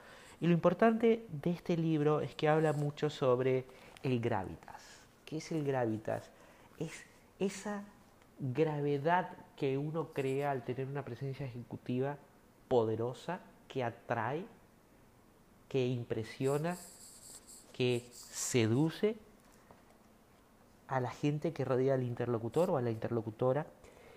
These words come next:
Y habla mucho sobre la, la comunicación, eh,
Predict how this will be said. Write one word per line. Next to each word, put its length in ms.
Y 120
habla 220
mucho 340
sobre 500
la, 180
la 160
comunicación, 1120
eh, 580